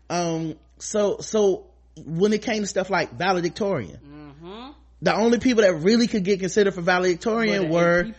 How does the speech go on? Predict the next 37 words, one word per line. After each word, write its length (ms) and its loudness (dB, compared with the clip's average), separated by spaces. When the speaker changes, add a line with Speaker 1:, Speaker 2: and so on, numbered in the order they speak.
Speaker 2:
people. 220 -18
Speaker 1:
those 220 2
A 180 4
P 220 2
people. 420 -2
Speaker 2:
Right. 320 -10
Speaker 1:
You 120 0
know, 180 2
'cause 180 2
your 120 2
weighted 460 2
G 140 -2
P 220 -2
A 380 4
typically 580 4
is 260 -2
what 240 0
gets 200 -2
measured. 380 -4
Like, 200 -4
some 160 -4
Speaker 2:
Right. 80 -2
Speaker 1:
schools 320 2
do 200 4
the 120 0
weighted 340 2
and 300 -2
unweighted 540 0
or 160 -2
whatever, 440 2
but 520 -2
obviously 400 2
that's 160 -2
almost 360 -2
unfair 440 -2
'cause 200 -6
you're 260 -4